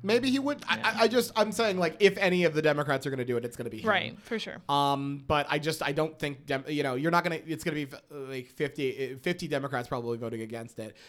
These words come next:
Speaker 2: Mm-hmm.
Speaker 1: And then the question is how many <laughs> Republicans vote against it. So it's never gonna pass.
Speaker 2: Exactly.
Speaker 1: It's never gonna, like,
Speaker 2: Oh, no, it
Speaker 1: like,
Speaker 2: never,
Speaker 1: literally never.
Speaker 2: never.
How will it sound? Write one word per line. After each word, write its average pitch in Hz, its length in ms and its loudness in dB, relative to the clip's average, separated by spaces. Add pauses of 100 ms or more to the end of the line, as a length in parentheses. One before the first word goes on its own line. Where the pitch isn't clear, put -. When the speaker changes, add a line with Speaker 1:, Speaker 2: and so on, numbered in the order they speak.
Speaker 2:
Mm-hmm. 175 100 -10
Speaker 1:
And 160 100 2
then 175 120 4
the 165 80 2
question 160 340 2
is 131 140 -4
how 135 120 2
many 131 180 -2
<laughs> - 20 0
Republicans 135 640 -4
vote 113 120 -10
against 110 220 -14
it. 131 80 -14
So 185 100 4
it's 185 140 2
never 240 220 4
gonna 147 120 0
pass. 127 340 4
Speaker 2:
Exactly. 185 120 -8
Speaker 1:
It's 135 100 -8
never 151 200 -2
gonna, 131 160 -4
like, 117 100 -2
Speaker 2:
Oh, 262 200 6 (120)
no, 330 360 -2
it 208 60 -2
Speaker 1:
like, 240 80 -2
Speaker 2:
never, 277 140 6
Speaker 1:
literally 151 240 4
never. 139 140 2
Speaker 2:
never. 196 340 -8